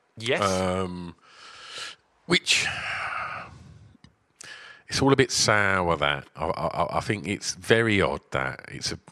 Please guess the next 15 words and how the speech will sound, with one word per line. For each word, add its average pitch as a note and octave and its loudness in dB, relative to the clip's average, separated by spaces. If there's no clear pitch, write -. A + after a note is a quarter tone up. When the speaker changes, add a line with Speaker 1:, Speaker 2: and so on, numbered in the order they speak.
Speaker 2:
and E2 -4
Speaker 1:
What's A#2 -8
odd? G2 -10
Speaker 2:
Well, F3 2
ju-, F#3+ 4
well, G#3 6
just - 2
the E3+ 0
fact C3 4
that A#2+ -6
this B2+ 2
fight's - 2
come G#2 2
around, G2 2
come, G#2 -2